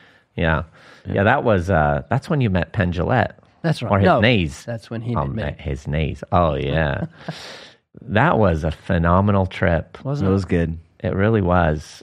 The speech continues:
Speaker 1: And just the fact, I, I think the big thing with Penn Jillette is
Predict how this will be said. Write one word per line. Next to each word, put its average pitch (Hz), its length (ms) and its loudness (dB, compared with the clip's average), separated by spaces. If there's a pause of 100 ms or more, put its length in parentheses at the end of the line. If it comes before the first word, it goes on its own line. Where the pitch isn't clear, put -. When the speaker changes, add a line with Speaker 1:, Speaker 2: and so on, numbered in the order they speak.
Speaker 1:
And 87 480 -2
just 127 260 -2
the 120 60 2
fact, 123 320 2
I, 101 220 0
I 104 80 2
think 101 260 0
the 104 60 -2
big 113 200 0
thing 110 140 0
with 90 120 -2 (160)
Penn 90 180 0
Jillette 131 320 2
is 92 300 0